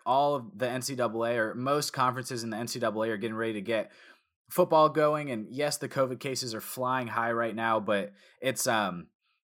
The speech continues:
it's just gonna be exciting to be able to see some live sports finally going on, you know, outside of Bundesliga and watching some German, German football, or soccer as we call it here in the States. And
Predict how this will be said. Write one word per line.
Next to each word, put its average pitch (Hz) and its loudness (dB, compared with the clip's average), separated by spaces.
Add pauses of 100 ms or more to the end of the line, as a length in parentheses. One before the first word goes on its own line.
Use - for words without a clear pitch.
(180)
it's 139 -2
just 170 2
gonna 165 4
be 139 2
exciting 113 4
to 123 -6
be 117 2
able 107 -2
to 107 -4
see 123 -4
some 107 -4
live 101 2
sports 98 -6
finally 95 -4
going 92 -4
on, 90 -4
you 98 -6
know, 92 -2
outside 101 -2
of - -10
Bundesliga 101 0
and 95 -8
watching 95 -2
some 92 -8
German, 95 -6 (420)
German 147 4
football, 107 6
or 90 -2 (500)
soccer 113 2
as 95 0
we 107 -4
call 104 2
it 98 -6
here 107 -6
in 98 -4
the 98 -6
States. 104 -4
And 98 -6